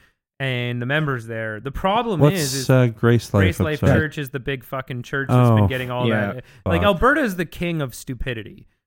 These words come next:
Speaker 1: Like, we have more entitlement, and that's due to a lot of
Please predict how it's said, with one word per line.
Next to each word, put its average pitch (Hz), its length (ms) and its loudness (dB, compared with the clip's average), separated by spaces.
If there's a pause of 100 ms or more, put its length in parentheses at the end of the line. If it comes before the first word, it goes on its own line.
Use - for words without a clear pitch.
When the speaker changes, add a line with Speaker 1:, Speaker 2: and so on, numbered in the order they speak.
(100)
Speaker 1:
Like, 143 240 -2
we 196 260 -2
have 214 260 0
more 175 280 0
entitlement, 151 640 -4
and 151 140 -6
that's 208 220 -8
due 156 220 -4
to 147 160 -4
a - 60 -6
lot 131 320 -4
of 127 220 -4